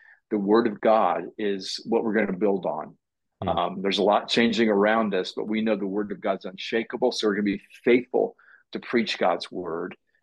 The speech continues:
Speaker 1: and, uh, obviously the glorious gospel it contains. And the, the, the theme just ran through the, the conference so well.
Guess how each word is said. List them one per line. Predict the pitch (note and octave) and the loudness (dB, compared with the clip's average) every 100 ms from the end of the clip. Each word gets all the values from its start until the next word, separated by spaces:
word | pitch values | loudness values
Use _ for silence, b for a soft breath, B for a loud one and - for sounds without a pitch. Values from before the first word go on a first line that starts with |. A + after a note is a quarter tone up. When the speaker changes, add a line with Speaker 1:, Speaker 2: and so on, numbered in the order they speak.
| - | -4
Speaker 1:
and, | G#2+ G2 F#2+ | 0 0 0
uh, | G#2 - | 2 4
obviously | G#2+ G2+ G#2 - G#2+ | 4 4 0 0 -2
the | F2+ | -2
glorious | - A#2+ F#2+ F2+ - | -4 -2 -2 -4 -4
gospel | F2+ G2 - - - | -2 -2 -6 -8 -6
it | F#2 - | -8 -8
contains. | F2+ - F#2+ F2+ - - - - _ _ - | -12 -8 -6 -6 -8 -8 -10 -12 _ _ -2
And | G#2 G2+ G2+ | 0 0 2
the, | G#2+ A2 | 2 2
the, | A#2 G2+ | 2 2
the | A2 | 0
theme | - C3+ B2+ A2+ | 0 2 4 4
just | G#2+ - | 0 0
ran | A2 G#2 | -2 -2
through | A2 G2 | -4 -4
the, | G2+ G2+ | -4 -6
the | G#2+ | -8
conference | G2+ G#2+ G2+ G2 - | -4 -2 -2 -4 -2
so | A2+ G2 | 0 2
well. | A2 G#2+ G2 | 4 2 2